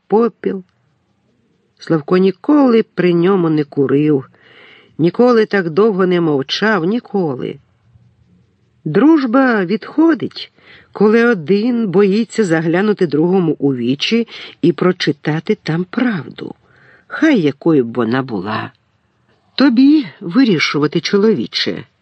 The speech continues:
зі скрипом промовив Ярослав Білий, цьогорічний випускник універу, дипломований спеціаліст у галузі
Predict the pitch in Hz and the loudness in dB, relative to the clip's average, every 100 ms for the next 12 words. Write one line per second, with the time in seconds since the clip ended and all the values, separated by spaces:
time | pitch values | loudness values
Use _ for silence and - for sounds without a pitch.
0 | _ _ _ _ 127 127 - - 170 220 | _ _ _ _ -4 -4 -2 0 2 2
1 | - 180 147 143 156 165 147 139 139 135 | 0 0 0 -2 -2 0 0 0 0 -2
2 | 143 160 143 143 147 151 113 98 95 - | -2 -2 -2 -2 -2 0 0 0 -4 -10
3 | _ - - - - 220 220 277 330 - | _ -20 -20 -20 -2 2 4 4 2 0
4 | 240 226 196 202 - 214 - 175 165 151 | 0 0 0 -2 0 0 2 2 2 2
5 | 185 247 247 240 226 - _ _ _ _ | 2 2 2 0 0 -6 _ _ _ _
6 | _ 123 143 202 220 262 311 254 196 170 | _ -6 -2 0 2 2 2 2 2 0
7 | - 170 175 175 220 - 160 175 208 190 | -4 -4 0 0 -2 -2 -2 0 0 0
8 | 156 165 | 0 -2